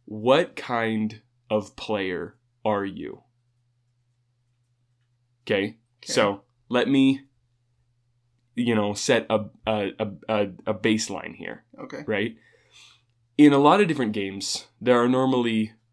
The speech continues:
Speaker 1: sort of, the word that we like to use for these sorts of things are archetypes.
Speaker 2: Uh-huh.
Speaker 1: For,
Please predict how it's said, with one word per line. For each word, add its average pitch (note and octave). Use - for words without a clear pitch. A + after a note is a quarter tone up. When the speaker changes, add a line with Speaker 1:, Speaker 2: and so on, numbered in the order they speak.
Speaker 1:
sort B2
of, A2
the C#3+
word F3
that F3
we C3
like B2+
to B2+
use A#2+
for A2+
these A#2
sorts A#2+
of G#2+
things B2
are G#2
archetypes. -
Speaker 2:
Uh-huh. D3+
Speaker 1:
For, A#2